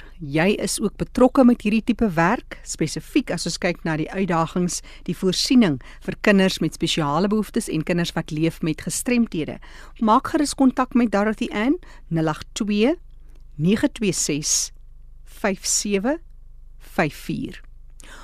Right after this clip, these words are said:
Onthou, die program Die Leefwêreld van die Gestremde is ook as 'n potgooi beskikbaar. Jy kan ook weer gaan luister daarna op W W W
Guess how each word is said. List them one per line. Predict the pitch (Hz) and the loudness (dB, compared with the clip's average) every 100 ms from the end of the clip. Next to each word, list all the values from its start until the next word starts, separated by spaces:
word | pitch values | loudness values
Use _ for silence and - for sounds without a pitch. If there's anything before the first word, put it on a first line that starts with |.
| - - | -8 2
Onthou, | 294 285 | 6 6
die | 254 | 6
program | 226 - 220 220 | -2 2 2 4
Die | 196 | 2
Leefwêreld | 185 190 165 156 170 | 0 0 0 -2 -2
van | - 156 | -4 -4
die | |
Gestremde | 147 - - 190 196 214 - - | -4 -4 0 2 2 0 -6 -6
is | - - | -4 -2
ook | 262 247 | 0 0
as | 208 - | -2 -4
'n | - | 2
potgooi | 240 - - 165 | 2 2 0 0
beskikbaar. | 151 - 147 - 123 98 - - - - | 0 -4 -6 -6 -10 -10 -16 -20 -20 -12
Jy | - 175 | -4 -2
kan | 214 | -2
ook | 190 190 | -2 -2
weer | 165 | -2
gaan | 160 170 147 | -2 -4 -2
luister | 165 190 - 226 | -2 -2 -2 0
daarna | 214 214 208 208 | 2 2 2 2
op | 285 165 - | 2 -2 -4
W | 170 | -2
W | 151 151 | -2 -2
W | 131 165 | -2 0